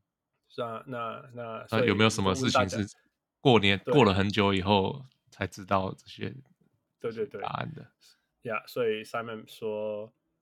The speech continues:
Speaker 1: 他觉得说为什么他有洁癖，
Speaker 2: 哦。
Speaker 1: 然后又不唱国歌这样。
Speaker 2: 对，对，对。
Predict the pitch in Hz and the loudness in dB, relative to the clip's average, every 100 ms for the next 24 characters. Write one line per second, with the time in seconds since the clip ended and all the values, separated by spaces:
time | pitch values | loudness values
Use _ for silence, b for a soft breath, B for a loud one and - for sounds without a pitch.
0 | _ 123 123 107 110 110 120 127 113 101 | _ -6 -6 -4 -4 -4 -6 -10 -12 -14
1 | 101 113 107 - 98 95 - 110 101 95 | -10 -8 -8 -10 -18 -20 -14 -14 -12 -10
2 | 110 104 - - 95 - 85 - - - | -10 -10 -14 -16 -16 -18 -20 -20 -20 -20
3 | 139 _ _ - 107 _ 139 | -20 _ _ -20 -20 _ _